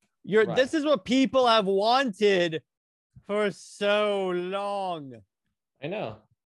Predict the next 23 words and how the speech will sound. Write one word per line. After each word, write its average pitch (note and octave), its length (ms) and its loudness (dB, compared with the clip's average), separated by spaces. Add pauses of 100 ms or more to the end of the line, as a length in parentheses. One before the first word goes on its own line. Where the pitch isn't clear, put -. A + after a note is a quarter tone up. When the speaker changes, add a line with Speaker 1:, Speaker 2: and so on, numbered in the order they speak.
(200)
Speaker 2:
It, B2+ 180 -10
it's C3+ 220 -10
gonna, D3 340 -6
I A#2 80 -6
think C3 140 -6
it's B2+ 180 -14
really B2 220 -6
gonna A#2+ 180 -8
be, A2 400 -4
uh, A2 340 -2
incredible. A2+ 720 -4 (3500)
Speaker 1:
All B2+ 80 -10
right. A2+ 200 -12
So, D3 160 -6 (1200)
any F#3 280 0 (400)
th-, G3 180 0
th-, F3 420 -6
thing F3 160 -4
else E3+ 180 -2
you F3 40 -6
wanna E3 120 -4
add, D#3 220 -2
Lad? F#3+ 300 -4